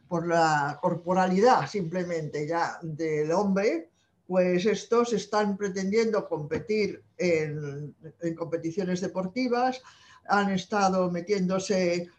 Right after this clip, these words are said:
con las mujeres en espacios femeninos, típicamente femeninos, como los servicios públicos,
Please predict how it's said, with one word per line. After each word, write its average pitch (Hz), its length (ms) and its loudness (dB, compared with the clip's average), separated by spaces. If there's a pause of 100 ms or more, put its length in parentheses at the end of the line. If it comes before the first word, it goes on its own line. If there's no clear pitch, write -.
con 175 480 0
las 180 160 0
mujeres 185 600 0
en 170 280 -2
espacios 185 540 -4
femeninos, 226 720 -2
típicamente 170 640 -6
femeninos, 208 600 -4
como 170 220 -4
los 165 200 0
servicios 170 540 -6
públicos, 233 680 -2